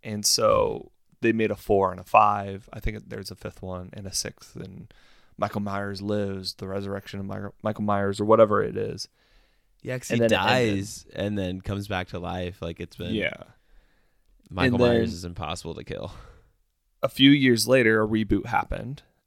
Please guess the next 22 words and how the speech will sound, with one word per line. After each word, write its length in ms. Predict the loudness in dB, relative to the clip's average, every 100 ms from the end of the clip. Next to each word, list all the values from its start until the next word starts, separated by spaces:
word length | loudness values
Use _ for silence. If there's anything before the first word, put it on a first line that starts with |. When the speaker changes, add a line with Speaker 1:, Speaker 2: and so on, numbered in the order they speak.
| _
Speaker 1:
and 600 | -6 -4 -4 -8 -12 -16 _ _ _ _ _ _
they 120 | 0 2
Speaker 2:
Well, 80 | 6
Speaker 1:
did 100 | 6
Speaker 2:
was 140 | 6
Speaker 1:
this, 180 | 0 2
Speaker 2:
there 80 | 0
Speaker 1:
like, 120 | 0
Speaker 2:
a 80 | -8
reboot? 600 | -6 -6 -4 -4 -4 -6 _ _ _ _ _ _ _ _ _
Speaker 1:
Well, 140 | 10 12
that's 140 | 12
the 80 | 6
weird 200 | 6 2
thing 140 | 2
about 200 | 6 6
Halloween 380 | 8 4 4 0
movies. 560 | -2 -4 -8 -12 -14 -14 _ _ -12
The 80 | 4
Halloween 460 | 6 6 4 2
movies 640 | 4 2 0 -8 -10 -12 -16 _ _ _ _ _ _
are 640 | 2 6 8 6 4 -2